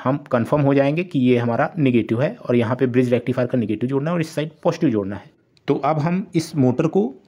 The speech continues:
पहले की तरह ही कनेक्ट करेंगे। यहाँ पे मोटर को हम, अ, इस प्लास्टिक के कैप में इस तरीके से रख लेंगे और इसके ऊपर से ये फ़ैन जो है इसको लगा देंगे, जिसके बाद आप यहाँ पे देख लेंगे कि मोटर का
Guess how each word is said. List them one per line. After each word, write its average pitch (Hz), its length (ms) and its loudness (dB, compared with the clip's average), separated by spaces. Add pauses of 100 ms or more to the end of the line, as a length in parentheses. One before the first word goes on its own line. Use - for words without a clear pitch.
(480)
पहले 123 580 2
की 170 120 -4
तरह 147 200 0
ही 147 120 -4
कनेक्ट 127 320 -2
करेंगे। 143 260 0
यहाँ 143 300 0
पे 156 260 0 (240)
मोटर 117 300 2
को 156 160 2
हम, 151 160 -2
अ, 196 40 -6 (1000)
इस - 260 -4
प्लास्टिक - 460 -2
के 160 140 2 (440)
कैप 120 260 0
में 165 220 -2 (400)
इस - 140 -14
तरीके 135 280 2
से 156 120 2
रख 123 180 -2
लेंगे 156 180 0
और 160 120 4
इसके 135 220 -2
ऊपर 123 280 2
से - 120 -4
ये 143 120 2
फ़ैन 120 280 -2
जो 135 100 0
है 170 160 -2
इसको 147 220 -6
लगा 107 300 0
देंगे, 160 300 -4 (800)
जिसके 143 280 0
बाद 160 380 0 (720)
आप 131 180 -2
यहाँ 131 180 2
पे 135 100 -2
देख 135 240 2
लेंगे 127 220 2
कि 139 120 -2
मोटर 120 260 0
का - 440 -6